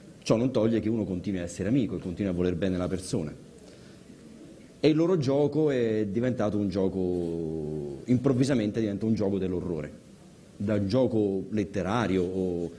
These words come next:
un divertissement diventa purtroppo un gioco dell'orrore al quale dobbiamo assistere, e che è un gioco che, che, che prende in giro anche il nostro Rocco Schiavone, eh,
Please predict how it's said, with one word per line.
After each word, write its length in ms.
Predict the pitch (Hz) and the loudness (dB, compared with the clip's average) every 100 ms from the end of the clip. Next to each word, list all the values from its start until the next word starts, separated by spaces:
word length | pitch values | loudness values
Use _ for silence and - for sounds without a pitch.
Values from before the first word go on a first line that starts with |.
| - - - - | -20 -20 -16 -4
un 100 | 90 | 0
divertissement 720 | 98 95 107 101 110 101 131 | 2 0 0 0 0 0 -2
diventa 380 | 107 92 101 107 | 0 -2 -2 -4
purtroppo 520 | 113 - 90 92 104 | -4 -2 -2 -2 -2
un 800 | 95 82 82 80 71 76 82 85 | -2 -2 -4 -6 -6 -10 -6 -2
gioco 220 | 80 92 | 0 0
dell'orrore 640 | 90 85 82 92 73 - - - - - - - - - - | 0 0 0 -2 -4 -12 -20 -20 -20 -20 -20 -20 -20 -16 -4
al 140 | 110 | -4
quale 200 | - 95 | 0 0
dobbiamo 320 | 101 92 87 87 | 0 0 -4 -4
assistere, 520 | - 101 - 101 110 - - - - - - - - - - - - | -6 -8 -4 -4 -4 -10 -20 -20 -20 -20 -20 -20 -20 -20 -20 -20 -6
e 920 | 95 90 90 85 80 78 73 69 67 65 - 65 69 - - - | 0 2 0 0 -2 -4 -6 -8 -12 -14 -16 -16 -18 -18 -20 -4
che 120 | 147 | 2
è 40 | 151 | 4
un 100 | 131 | 4
gioco 300 | 127 147 117 | 2 2 2
che, 180 | 113 | 0
che, 160 | - 104 | 0 -2
che 120 | 110 | -2
prende 280 | 82 101 110 | -2 0 2
in 60 | 117 | 2
giro 220 | 98 101 | 2 0
anche 180 | 101 104 | 0 0
il 60 | |
nostro 240 | 95 95 95 | -2 -2 -2
Rocco 260 | 92 95 | -2 -4
Schiavone, 520 | - 101 110 85 76 - | -6 -2 0 -2 -4 -10
eh, 640 | 78 78 76 76 71 - | -10 -8 -8 -8 -8 -10